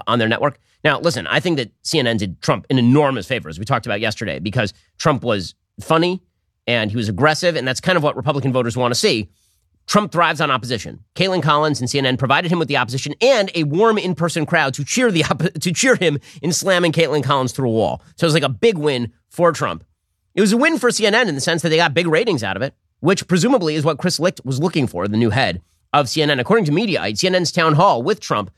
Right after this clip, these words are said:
landed atop the cable news ratings at eight P M on Wednesday. It beat both Fox News and M S N B C during the time slot. Nielsen's fast national data showed C N N scoring three point one two million total voters, viewers, and a whopping seven hundred and three thousand viewers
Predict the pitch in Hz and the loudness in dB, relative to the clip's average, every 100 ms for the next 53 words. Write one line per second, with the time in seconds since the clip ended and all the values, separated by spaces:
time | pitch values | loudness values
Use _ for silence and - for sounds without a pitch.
0 | _ - 151 165 139 196 220 139 160 160 | _ 0 2 2 2 0 0 -4 -4 -2
1 | 147 143 160 135 131 185 156 165 147 117 | -2 0 0 0 -4 -6 -2 0 2 2
2 | 101 101 147 117 160 - 127 170 185 170 | -2 -2 -2 -2 -2 0 2 2 2 0
3 | 151 120 160 180 147 156 143 135 113 110 | -4 -2 0 0 2 0 0 -2 -2 0
4 | 135 151 120 104 90 85 87 - _ _ | 2 2 2 -4 -6 -4 -6 -6 _ _
5 | _ _ 127 185 226 190 156 139 _ - | _ _ 2 4 4 0 -4 -6 _ -2
6 | 180 202 196 160 156 131 120 - 147 160 | 0 0 -2 -2 -2 -2 -2 -2 -2 0
7 | 156 160 - 143 131 208 208 170 143 156 | 0 0 0 0 0 -2 2 0 2 0
8 | 196 151 214 139 151 185 208 147 110 139 | 0 -2 -2 -2 0 2 2 -2 -2 -2
9 | 131 107 104 127 - _ _ _ 127 165 | -2 -2 -4 -6 -10 _ _ _ 2 4
10 | 175 85 90 _ _ 139 151 170 160 143 | 4 0 -8 _ _ 2 4 2 0 -6
11 | - 226 226 202 247 139 - 123 104 123 | -2 0 2 2 0 -4 -4 -6 -6 -2
12 | 113 120 104 95 98 | -2 -2 -4 -4 -6